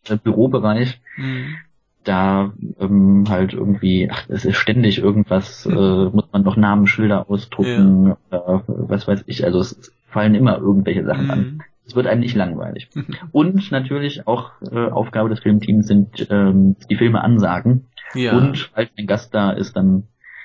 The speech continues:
Speaker 1: im Anschluss noch ein Gespräch machen. Das muss
Speaker 2: Ja.
Speaker 1: man natürlich auch im Idealfall, ist das vorbereitet.
Speaker 2: Ja.
Speaker 1: <laughs> Man hat sich vorher Gedanken drüber gemacht, was man da
Speaker 2: <laughs>
Speaker 1: machen möchte oder was man fragen möchte,
Speaker 2: Ja.
Speaker 1: ja.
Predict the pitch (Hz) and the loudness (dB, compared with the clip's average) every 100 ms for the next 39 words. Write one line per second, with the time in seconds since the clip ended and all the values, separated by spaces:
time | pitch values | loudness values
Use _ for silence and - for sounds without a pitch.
0 | - - - 98 101 101 95 98 - 95 | -20 -14 -4 0 2 2 0 -2 -2 0
1 | 92 92 - 80 - - - 98 - - | 2 0 -2 -4 -4 -4 -2 -2 -2 -4
2 | 98 123 104 92 95 95 92 _ - - | -4 -4 0 2 4 4 2 _ -8 -4
3 | 95 110 104 107 95 104 - 113 110 113 | -2 2 2 2 2 0 0 -2 -2 -4
4 | 131 - _ 110 - 104 - 117 107 104 | -10 -18 _ -6 -2 -2 -2 -2 0 -2
5 | 117 143 131 185 151 139 127 - _ _ | -2 -2 -2 -2 -2 -4 -6 -8 _ _
6 | - - - - 147 127 120 104 101 101 | -20 -18 -10 -4 -4 -4 -4 -4 -4 -4
7 | 107 104 101 101 101 110 101 95 - 95 | 0 0 0 -2 -2 0 -2 -2 -4 -6
8 | 95 - - 95 95 95 107 156 - - | -4 -4 -2 0 0 -2 -4 -6 -4 -4
9 | 107 104 135 131 156 - 101 98 - - | -2 -2 -4 -10 -16 -8 -6 -6 -6 -6
10 | - - - 104 107 - - - 117 110 | -6 -8 -6 -4 -2 -4 -4 -6 -6 -6